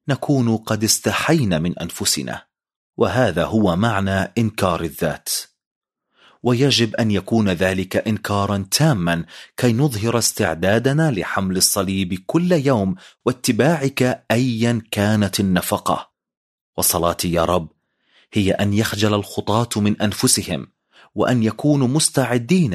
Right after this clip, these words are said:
للاعتراف بخطاياهم، ومستعدين لاحتمال الرفض من العالم، ومستعدين للتخلي عن أوهام الحرية الشخصية،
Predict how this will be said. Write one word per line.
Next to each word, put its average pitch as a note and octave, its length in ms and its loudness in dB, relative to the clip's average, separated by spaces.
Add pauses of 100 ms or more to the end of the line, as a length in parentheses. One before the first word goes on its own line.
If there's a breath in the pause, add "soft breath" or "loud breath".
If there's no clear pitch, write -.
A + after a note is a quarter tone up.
للاعتراف F#2 760 -2
بخطاياهم، F2+ 960 -2 (380 soft breath)
ومستعدين G#2 880 0
لاحتمال A2 760 0
الرفض A2 500 0
من F#2+ 220 0
العالم، E2+ 560 -2 (360 soft breath)
ومستعدين A2 920 0
للتخلي C3+ 680 0
عن G2 220 -2
أوهام G#2 540 0
الحرية A#2+ 560 -2
الشخصية، F2 760 -2